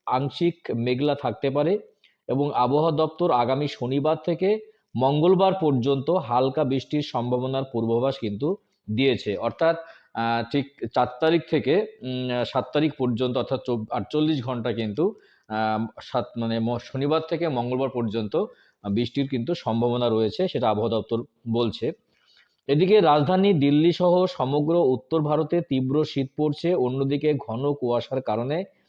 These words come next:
দৃশ্যমানতাও কম। এই কারণে রেল, বিমান পরিষেবা ক্ষতিগ্রস্ত হচ্ছে। আঞ্চলিক আবহাওয়া দপ্তর হলুদ সতর্কতাও কিন্তু জারি করেছে। পার্বত্য এলাকাগুলিতে তুষারপাতের কারণে শীত ক্রমশ বাড়ছে এবং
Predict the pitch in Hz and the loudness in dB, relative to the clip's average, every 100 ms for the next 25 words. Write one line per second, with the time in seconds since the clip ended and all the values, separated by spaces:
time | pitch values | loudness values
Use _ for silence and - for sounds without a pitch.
0 | _ _ - 117 123 175 165 165 160 160 | _ _ -4 -4 -2 -2 0 0 2 0
1 | 160 113 101 - 135 156 165 - 135 139 | 2 0 0 -4 0 2 0 0 2 2
2 | 151 147 113 127 147 117 120 127 131 131 | 2 0 2 2 0 0 -2 -2 -4 -4
3 | 117 113 131 139 143 143 160 147 143 - | -4 -2 -2 -2 -2 -4 -2 0 0 -2
4 | 101 104 - 170 - _ _ _ - 127 | -2 -4 -2 -2 -2 _ _ _ -2 0
5 | 143 135 175 202 - 135 143 156 151 131 | 2 0 2 2 4 2 4 2 2 0
6 | 127 - 170 180 - _ _ _ - 113 | 0 0 0 -2 -10 _ _ _ -6 0
7 | 135 160 147 123 117 127 127 156 170 123 | 2 0 -2 -6 -4 -2 -2 -2 -2 -2
8 | 107 160 123 117 113 110 95 90 95 - | -2 -4 0 0 0 0 -4 -4 -6 0
9 | 151 170 185 185 165 170 175 175 175 196 | 2 2 2 2 4 4 4 4 4 2
10 | 196 131 160 156 160 165 143 127 139 165 | 2 0 0 0 0 0 2 2 2 0
11 | - 147 147 - 139 135 131 143 120 110 | 0 0 0 -4 -2 -2 -2 0 2 0
12 | - 165 185 139 | 0 0 2 2